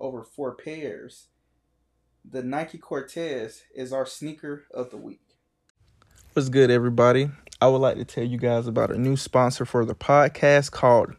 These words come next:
Vacay U S A. You guys can go visit take vacay dot com and use promo code Sauce Kicks for ten percent off all of your Delta T H C products.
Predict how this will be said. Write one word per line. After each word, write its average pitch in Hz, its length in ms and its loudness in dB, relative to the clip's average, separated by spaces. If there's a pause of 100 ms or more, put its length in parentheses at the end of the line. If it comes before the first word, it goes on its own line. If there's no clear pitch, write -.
(240)
Vacay 131 760 4
U 131 180 4
S 240 240 2
A. 92 240 0 (960)
You 143 120 -2
guys 151 300 6
can 151 80 -2
go 131 160 6
visit 127 420 2
take 156 380 2
vacay 131 680 2
dot 117 260 4
com 131 480 0 (340)
and 127 160 0
use 123 200 0
promo 147 400 2
code 123 520 2
Sauce 160 400 2
Kicks - 300 -2
for - 120 -4
ten 139 280 -4
percent 123 360 -4
off 117 200 0 (120)
all 127 300 6
of 127 140 -2
your 110 120 -2
Delta 127 560 0 (440)
T 151 240 2
H 131 160 2
C 139 260 -4
products. - 680 0